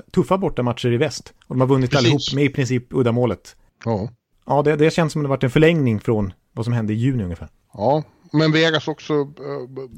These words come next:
Speaker 2: de här vinstmatcherna, <laughs> två mot San Jose som vi snart kommer till. Eh,
Speaker 1: Ja, nio två på två matcher.
Speaker 2: Ja, ja, då såg de pardonlösa ut, eh, med, med sina två första kedjor där.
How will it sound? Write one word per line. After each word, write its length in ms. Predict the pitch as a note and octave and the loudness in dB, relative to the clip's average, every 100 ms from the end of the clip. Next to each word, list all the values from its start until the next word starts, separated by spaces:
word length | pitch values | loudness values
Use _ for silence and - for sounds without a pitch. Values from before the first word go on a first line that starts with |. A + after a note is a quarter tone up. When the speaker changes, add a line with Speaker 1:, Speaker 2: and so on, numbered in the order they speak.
| - | -20
Speaker 2:
de 180 | C#3 C3 | -6 0
här 80 | C#3 | 4
vinstmatcherna, 760 | C#3+ D3 - C#3 - C#3 A#2+ A#2 D3 A#2+ | 4 4 2 -2 0 -2 -2 -2 -4 -4
<laughs> 220 | A#2+ - | -6 -6
två 220 | D3 C#3+ | -2 2
mot 180 | C3 A#2+ | 2 0
San 180 | - A#2 | -4 -6
Jose 340 | A#2+ - D3 A#2+ | -4 -2 0 0
som 220 | B2 A#2 | -2 -4
vi 100 | A2+ | -4
snart 380 | B2+ A2 - - | -4 -4 -6 -6
kommer 240 | A#2+ A2 | -2 0
till. 280 | G#2 G2 G2 _ - - - - _ | -2 -8 -10 _ -20 -20 -20 -20 _
Eh, 440 | B2+ G#2+ G#2 G2+ G2+ - - | -8 -4 -2 -4 -6 -8 -6
Speaker 1:
Ja, 60 | |
nio 280 | A2+ C3+ B2 | -2 2 2
två 240 | B2 D#3+ F#2+ - | 4 4 2 -4
på 80 | A#2+ | -2
två 140 | B2 | 0
matcher. 220 | G#2+ G2+ G2+ | 0 -2 -4
Speaker 2:
Ja, 220 | G#2+ G#2 - _ _ | -6 -8 -16 _ _
ja, 200 | B2+ A#2 A2+ | -4 -4 -2
då 60 | |
såg 160 | - D3+ | -2 0
de 180 | B2+ A2+ - - | 0 0 -4 -2
pardonlösa 640 | D3+ D3+ F3 F3 F3+ - A2 | 0 2 2 4 4 2 -4
ut, 320 | F2+ - - - | -8 -16 -20 -14
eh, 580 | A#2+ A#2+ A2 A2 A#2 A#2+ | -8 -4 -4 -6 -8 -2
med, 320 | B2 B2 A#2+ | 2 4 4
med 120 | A#2+ | 2
sina 340 | B2 B2+ A2+ G#2 - _ - - _ - - | 2 2 2 0 -4 _ -20 -20 _ -8 0
två 160 | C#3+ | 2
första 340 | C3+ C3 - C3+ | 2 0 -2 -2
kedjor 360 | C3+ A2+ G2 | 0 -2 -4
där. 180 | F2+ | -10